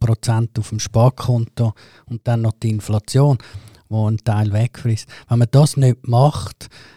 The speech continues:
dann hat man heutzutage fast keine Chance mehr, Eigentum zu erwerben. Ist eigentlich, ausser man erbt es, also er-, erwerben oder man f-, kommt es vererbt über und das finde ich eigentlich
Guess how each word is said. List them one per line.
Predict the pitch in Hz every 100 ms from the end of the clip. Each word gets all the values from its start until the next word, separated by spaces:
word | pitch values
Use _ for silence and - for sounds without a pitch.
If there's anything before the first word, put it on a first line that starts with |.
| _
dann | - 117 117 113
hat | - 113 123 -
man | 123
heutzutage | 120 131 - - 113 107 110
fast | 104 - 104 -
keine | - 117
Chance | - 101 120 -
mehr, | 113 98
Eigentum | 117 - 131 - 127 131
zu | - -
erwerben. | - 143 131 226 131 - 92 95 76 _
Ist | -
eigentlich, | 120 104 107 101
ausser | 143 - 117
man | 117 110
erbt | 107 135 - -
es, | - 180 170
also | - 131 127
er-, | 110 120
erwerben | 120 117 110 156 190 185
oder | 160 170 156
man | 135 127 - _ _ _ _ _
f-, | - -
kommt | - 151 139 -
es |
vererbt | - 127 - 127 120 - -
über | - 156 156 123
und | 107 -
das | -
finde | 156 139
ich | 120
eigentlich | 113 104 -